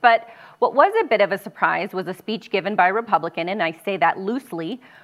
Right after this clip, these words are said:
Republican Kentucky Senator and the current Majority Senate Leader, Mitch McConnell, who you mentioned a little earlier. McConnell said President Trump claims the election was stolen. He also said the president has started sweeping conspiracy theories, that nothing proves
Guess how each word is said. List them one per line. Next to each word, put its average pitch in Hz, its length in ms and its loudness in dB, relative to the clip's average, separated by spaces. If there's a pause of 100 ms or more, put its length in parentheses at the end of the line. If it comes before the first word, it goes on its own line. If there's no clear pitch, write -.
Republican 247 760 0
Kentucky 277 520 -6
Senator 180 560 -6
and 185 160 -6
the 180 80 -4
current 180 360 -8
Majority 165 500 -8 (100)
Senate 160 280 -8
Leader, 160 200 -8
Mitch 180 220 -12
McConnell, 165 520 -6 (360)
who - 140 -10
you 190 160 -6
mentioned 170 540 -6
a - 60 -6
little 175 240 -6
earlier. 185 360 -4
McConnell 226 480 -4
said 233 340 0
President 262 420 -8
Trump 302 300 -8
claims 302 540 -4 (440)
the 185 60 -6
election 175 340 -2
was 160 140 -6
stolen. 165 400 -4
He 208 100 -6
also 165 300 -4
said 160 240 -4
the 254 80 -6
president 165 440 -6
has 196 200 -8
started 170 440 -4 (240)
sweeping 320 380 -4
conspiracy 214 680 -4
theories, 214 420 -2 (560)
that 196 160 2
nothing 220 260 2
proves 233 320 -4